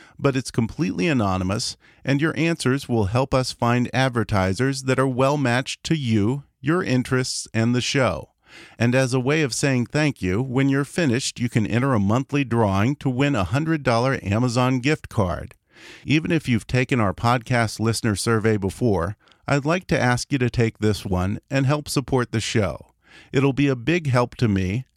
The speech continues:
and don't forget that you have a chance to win that one hundred dollar Amazon gift card. Once again, that's podsurvey dot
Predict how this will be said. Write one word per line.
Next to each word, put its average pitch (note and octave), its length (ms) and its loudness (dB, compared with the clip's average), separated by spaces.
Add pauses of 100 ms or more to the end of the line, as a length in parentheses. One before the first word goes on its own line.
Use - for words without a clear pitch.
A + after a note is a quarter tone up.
and C#3 220 0
don't F3 200 -2
forget B2 400 0
that C#3 120 -2
you B2+ 140 2
have C3 120 0
a D3 60 0
chance A2+ 380 0
to C#3+ 60 -2
win A2+ 220 2
that A2+ 160 0
one G#2+ 180 0
hundred C#3+ 380 -2
dollar A#2+ 420 2
Amazon A#2 520 0
gift B2 320 -2
card. E2 420 -4 (520)
Once D3+ 300 0
again, A2+ 500 0 (120)
that's G2+ 300 0
podsurvey B2+ 1400 -2
dot G#2+ 300 0